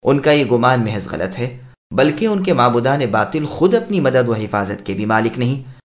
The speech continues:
بلکہ وہ ہم سے بچ بھی نہیں سکتے۔ ہماری جانب سے کوئی خبر ان کے ہاتھوں میں نہیں۔ ایک معنی اس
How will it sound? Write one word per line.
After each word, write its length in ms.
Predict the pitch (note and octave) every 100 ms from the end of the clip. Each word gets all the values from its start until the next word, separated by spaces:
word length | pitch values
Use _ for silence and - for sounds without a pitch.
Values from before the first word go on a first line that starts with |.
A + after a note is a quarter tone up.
| -
بلکہ 240 | B2+ B2 B2
وہ 260 | A#2 D#3 C#3+
ہم 100 | C3
سے 180 | B2+
بچ 280 | F#2+ G#2 -
بھی 100 | F#2
نہیں 180 | F#2 A#2+
سکتے۔ 380 | A#2+ C3 - D#3+ E3 - _ _ -
ہماری 320 | B2+ D#3 F#3+
جانب 300 | D3 D3 D#3+
سے 140 | - D3+
کوئی 140 | D3 C3+
خبر 300 | A#2 C3 C3
ان 160 | B2
کے 140 | B2 G#2
ہاتھوں 320 | A2 G#2+ G#2
میں 100 | G#2
نہیں۔ 260 | G2 A2 A2 - _ _ _ G#2+
ایک 320 | C3+ D#3 G#2+
معنی 580 | A2 A#2 A#2+ C#3 -
اس 60 | A2+